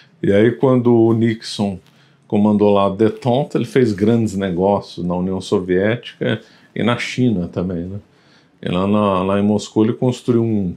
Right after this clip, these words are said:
prédio de, de escritórios que se chama até hoje, né, Hammer Tower.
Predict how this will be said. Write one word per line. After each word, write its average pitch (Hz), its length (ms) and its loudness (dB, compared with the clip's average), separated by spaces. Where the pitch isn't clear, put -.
prédio 101 500 0
de, 85 260 -4
de - 120 -6
escritórios 104 680 0
que - 80 -20
se 113 80 -4
chama 120 320 0
até 127 220 0
hoje, 113 420 4
né, 104 480 -2
Hammer 113 340 2
Tower. - 460 -4